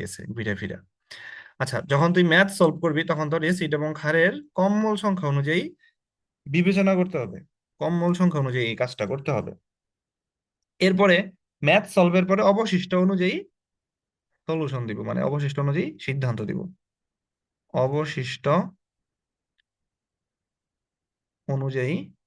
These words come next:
সিদ্ধান্ত, ঠিক আছে? তো এই যে একটু আগে আমরা অবশিষ্ট অনুযায়ী সিদ্ধান্ত দেখছিলাম না, যদি অবশিষ্ট থাকে অম্ল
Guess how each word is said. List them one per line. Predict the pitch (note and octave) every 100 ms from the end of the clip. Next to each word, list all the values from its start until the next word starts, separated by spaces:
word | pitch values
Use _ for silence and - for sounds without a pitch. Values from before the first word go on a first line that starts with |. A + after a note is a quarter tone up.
| _ _ _ _ _ _ _ _ _ _ _ _ _ _ _ _ _ _ -
সিদ্ধান্ত, | - C3 B2+ A#2+ G2+ F#2 - _ _ _ _ _ _ -
ঠিক | F#3+
আছে? | A#3+ - - - - _
তো | E3+ E3
এই |
যে | F3+
একটু | F#3 G3
আগে | F#3+
আমরা | E3+ E3+
অবশিষ্ট | F#3 E3 D#3+
অনুযায়ী | D#3 D#3+ D#3+
সিদ্ধান্ত | F3 D#3 D#3
দেখছিলাম | F3 F3+ D#3+ F#3
না, | A#3+
যদি | D#3 D3+
অবশিষ্ট | D3+ D3+ D3 D3
থাকে | D3 D3+
অম্ল | D#3+